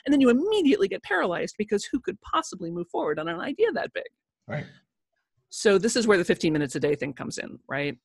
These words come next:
Speaker 1: Spend fifteen minutes a day. You can all take the pledge with me. You ready? Take the
Speaker 2: Yeah.
Speaker 1: pledge, hold up the Girl Scout sign, you know,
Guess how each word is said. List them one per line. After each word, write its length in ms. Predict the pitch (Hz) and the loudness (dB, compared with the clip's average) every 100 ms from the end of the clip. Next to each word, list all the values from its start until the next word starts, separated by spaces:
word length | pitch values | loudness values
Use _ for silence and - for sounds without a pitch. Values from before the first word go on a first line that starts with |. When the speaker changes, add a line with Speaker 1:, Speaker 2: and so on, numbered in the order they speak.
| _ | _
Speaker 1:
Spend 300 | - - 139 | -14 -8 -4
fifteen 300 | 156 - 214 | -4 -2 0
minutes 240 | 208 220 294 | 0 -2 -2
a 40 | |
day. 400 | 233 139 139 226 _ _ _ _ _ | 0 0 0 -4 _ _ _ _ _
You 80 | 185 | 2
can 80 | 254 | 4
all 80 | 311 | 4
take 160 | 302 | 0
the 80 | 285 | 0
pledge 240 | 277 285 | 0 2
with 120 | 285 - | 0 -2
me. 80 | |
You 80 | 151 | 2
ready? 320 | 170 190 302 440 _ - | 4 4 4 -2 _ -8
Take 120 | 202 | -6
the 80 | 240 | 0
Speaker 2:
Yeah. 100 | 202 | 2
Speaker 1:
pledge, 200 | 170 196 | 2 0
hold 160 | 175 196 | -4 -4
up 100 | 208 | 0
the 80 | |
Girl 140 | 208 202 | 0 0
Scout 280 | - 185 - | -2 -4 -6
sign, 340 | - 170 156 165 | -10 -8 -6 -8
you 80 | |
know, 180 | 165 160 | -10 -10